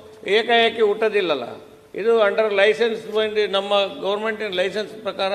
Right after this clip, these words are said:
ಕೋಆಪರೇಟಿವ್ ಇದ್ರೆ ಕೋಆಪರೇಟಿವ್ ಇದ್ರ ಪ್ರಕಾರ ಬರ್ತದೆ, ಆರ್ ಬಿ ಐ ಗೈಡ್‌ಲೈನ್ಸ್ ಇದ್ರೆ ಆರ್ ಬಿ ಐ ಗೈಡ್‌ಲೈನ್ಸ್ ಬರ್ತದೆ.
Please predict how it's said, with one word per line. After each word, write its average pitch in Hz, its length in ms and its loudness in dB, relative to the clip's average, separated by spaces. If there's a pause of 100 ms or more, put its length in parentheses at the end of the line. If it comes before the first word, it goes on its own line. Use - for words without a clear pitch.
(500)
ಕೋಆಪರೇಟಿವ್ 202 440 0
ಇದ್ರೆ 190 200 0
ಕೋಆಪರೇಟಿವ್ 196 520 -2
ಇದ್ರ 196 160 -4
ಪ್ರಕಾರ 190 400 -4
ಬರ್ತದೆ, 180 440 -4
ಆರ್ 175 220 2
ಬಿ 180 120 -4
ಐ 196 120 -4
ಗೈಡ್‌ಲೈನ್ಸ್ 175 460 -4
ಇದ್ರೆ 170 300 -10
ಆರ್ 156 140 -2
ಬಿ 175 120 -8
ಐ 185 80 -8
ಗೈಡ್‌ಲೈನ್ಸ್ 170 420 -6
ಬರ್ತದೆ. 160 560 -8